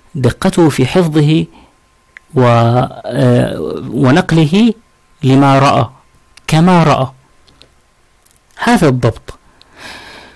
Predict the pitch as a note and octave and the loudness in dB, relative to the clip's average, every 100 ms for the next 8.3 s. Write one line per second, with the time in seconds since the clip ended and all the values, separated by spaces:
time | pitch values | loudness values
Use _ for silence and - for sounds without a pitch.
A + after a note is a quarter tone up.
0 | _ _ _ - - _ - _ _ _ | _ _ _ -20 -20 _ -20 _ _ _
1 | _ _ _ _ _ _ _ _ _ _ | _ _ _ _ _ _ _ _ _ _
2 | _ _ - - C3+ C#3 C#3 C#3 C#3 - | _ _ -10 -2 0 2 2 0 -2 -8
3 | _ _ _ _ _ - - - - - | _ _ _ _ _ -20 -20 -20 -20 -20
4 | - - - - F3 - - G#3 A#3+ F3 | -20 -10 -6 -6 -8 -4 -2 0 0 0
5 | E3+ F#3+ - C3+ B2+ B2 - - G#3 F#3+ | 2 2 2 0 0 0 -2 0 0 2
6 | F#3 E3+ - - - - D3 - C3+ A#2+ | 0 -2 -10 -10 -6 -2 -2 -2 0 0
7 | A#2 - E3+ D3 E3 D#3+ C3 C3 - - | -2 -4 -4 -4 0 2 2 0 -2 -4
8 | B2 D3 A#2 | 0 0 0